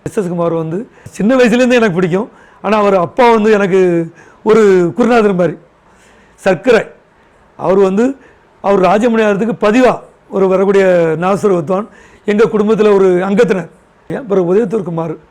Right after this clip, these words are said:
அந்த பையனும், பாவரசத்துல முருகேசன் அண்ணாச்சி, கலை முதுமணி. அவர் வந்து, அவர் முன்னோட்டியே வாங்க வேண்டிய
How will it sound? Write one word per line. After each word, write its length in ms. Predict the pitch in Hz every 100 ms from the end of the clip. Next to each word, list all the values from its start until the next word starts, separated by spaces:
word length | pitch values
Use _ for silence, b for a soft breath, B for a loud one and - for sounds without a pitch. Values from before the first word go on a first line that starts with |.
| b b b b
அந்த 180 | 214
பையனும், 360 | 196 190 185 247 b -
பாவரசத்துல 460 | 226 254 220 214 202
முருகேசன் 400 | 208 240 208 208
அண்ணாச்சி, 560 | 202 170 - _ -
கலை 280 | - 220 262
முதுமணி. 380 | 220 285 262 165 _ b b b b _
அவர் 200 | 180 196
வந்து, 440 | 196 240 226 185 B B B
அவர் 220 | 165 175
முன்னோட்டியே 460 | 180 202 240 247 262
வாங்க 160 | 233
வேண்டிய 260 | 226 233